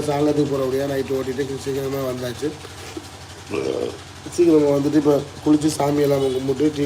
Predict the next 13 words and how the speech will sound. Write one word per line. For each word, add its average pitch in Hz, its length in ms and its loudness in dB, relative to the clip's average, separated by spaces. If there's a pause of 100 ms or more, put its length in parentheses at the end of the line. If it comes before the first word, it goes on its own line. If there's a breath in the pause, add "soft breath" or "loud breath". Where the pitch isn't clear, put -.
குடிச்சாச்சு, 139 360 0
சாப்பிட்டாச்சு. 127 500 -2 (1000)
கொஞ்ச 143 180 4
நேரம் 143 160 6
ரெஸ்ட் 143 200 0
எடுத்துட்டு 147 260 4
ஒரு 143 120 4
பத்து, 139 320 0
பதினொன்று, 143 380 0
பதினொரு 143 240 0
மணிக்கா 139 260 -2
ஸ்டாண்டுக்கு 135 400 -2
வர 127 100 -4